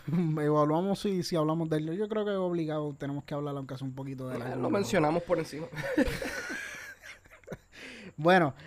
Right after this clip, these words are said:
Speaker 1: eh, nos dejan saber qué les parece Sol-,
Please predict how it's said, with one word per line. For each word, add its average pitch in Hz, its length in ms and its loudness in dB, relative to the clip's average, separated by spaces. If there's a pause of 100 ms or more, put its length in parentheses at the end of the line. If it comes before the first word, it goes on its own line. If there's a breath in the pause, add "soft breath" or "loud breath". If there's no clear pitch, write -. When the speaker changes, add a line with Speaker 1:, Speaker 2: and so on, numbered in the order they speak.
(100)
Speaker 1:
eh, 170 200 8
nos 170 140 6
dejan 208 240 10
saber 220 480 8
qué 180 260 6
les 196 140 6
parece 180 720 6
Sol-, 156 560 4